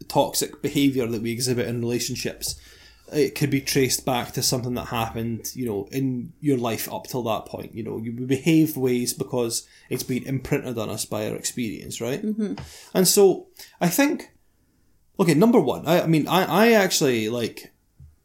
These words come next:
Speaker 1: I could probably sum this up, uh, what my thoughts on this situation.
Speaker 2: Okay.
Speaker 1: I do, I do feel a ways about it. Number one, I think that what you need to remember is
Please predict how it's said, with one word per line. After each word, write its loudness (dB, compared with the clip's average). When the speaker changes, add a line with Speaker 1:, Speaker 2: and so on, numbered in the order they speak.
Speaker 1:
I 0
could 0
probably 4
sum 2
this -2
up, -2
uh, -6
what 0
my 0
thoughts -2
on -6
this -4
situation. -6
Speaker 2:
Okay. -6
Speaker 1:
I 0
do, 2
I -2
do 0
feel 0
a -2
ways -4
about -8
it. -14
Number 4
one, 0
I 0
think 0
that 0
what -4
you 2
need 2
to 4
remember 2
is -2